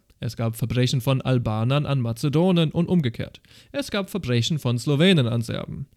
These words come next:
Die Kombinationen sind quasi endlos. Die Behauptung, es gab nur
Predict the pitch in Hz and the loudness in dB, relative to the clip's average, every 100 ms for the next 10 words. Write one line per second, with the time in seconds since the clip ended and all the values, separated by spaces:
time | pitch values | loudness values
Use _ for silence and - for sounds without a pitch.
0 | - - - 240 - 202 190 185 175 - | -20 -18 -4 -4 0 0 2 2 0 0
1 | 113 113 117 120 - - 120 120 123 - | 0 2 4 2 -2 -4 2 2 0 -6
2 | 110 110 110 127 135 - 143 156 156 123 | -6 -4 -2 0 -2 0 4 4 4 0
3 | - - - _ _ _ _ _ _ _ | -4 -14 -16 _ _ _ _ _ _ _
4 | _ _ _ _ _ _ _ - 160 139 | _ _ _ _ _ _ _ 0 4 4
5 | 156 233 - 226 214 226 _ _ _ 139 | 4 2 2 0 0 -4 _ _ _ -2
6 | 123 - 123 117 _ - 135 156 180 165 | -2 2 0 0 _ -4 2 4 4 2